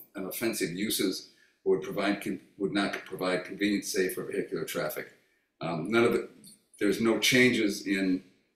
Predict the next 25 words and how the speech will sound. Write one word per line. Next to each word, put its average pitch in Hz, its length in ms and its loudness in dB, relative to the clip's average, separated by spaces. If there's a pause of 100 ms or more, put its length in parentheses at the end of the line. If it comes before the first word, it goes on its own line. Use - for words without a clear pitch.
(180)
the, 87 300 0
um, 85 360 -2 (1300)
the - 80 -10
structure 110 640 4
or 98 200 4
the 87 120 0
use 104 560 -2 (380)
of - 140 -2
this, - 500 2 (240)
um, 85 340 -6
property 95 500 2
that 95 200 2
would 90 100 2
implicate 95 480 -4
that, 87 400 -2
and 95 160 -6
I 87 60 -4
think - 320 -8
therefore 95 460 0
those 85 220 -2
are 90 60 -6
not 85 220 -4
applicable 87 540 -8
to - 120 -14
this - 440 -8